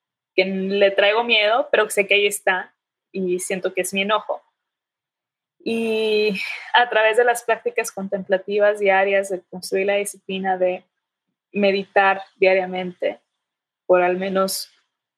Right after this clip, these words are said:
un minuto, dos minutos, quince, diez, pero diario, es que pude empezar a crear esos momentos de espacio entre estímulo y reacción. Y entonces recibo un estímulo y ese momento de,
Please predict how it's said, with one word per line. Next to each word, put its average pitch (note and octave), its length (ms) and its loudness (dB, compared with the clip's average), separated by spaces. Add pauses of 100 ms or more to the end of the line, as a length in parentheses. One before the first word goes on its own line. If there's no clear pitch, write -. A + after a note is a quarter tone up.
un A#3+ 160 2
minuto, G#3 480 2
dos G3+ 220 2
minutos, F#3 880 -2 (160)
quince, F#3 480 -2
diez, F#3 400 0
pero - 220 0
diario, F#3 540 2 (600)
es G3 140 0
que A#3 100 4
pude A3+ 300 4
empezar G#3+ 460 0
a G3+ 180 0
crear G3+ 260 2
esos G#3 200 -6
momentos F#3+ 720 -2
de F3+ 80 2
espacio G3 720 0
entre F3+ 320 -2
estímulo G#3 640 -2
y F#3 60 2
reacción. F#3+ 540 -6 (1040)
Y G#3 340 0
entonces F#3+ 440 0
recibo G3 320 0
un G#3 80 -2
estímulo B3 680 2
y A#3 100 0
ese G#3+ 160 -2
momento G3+ 600 0
de, F3 400 2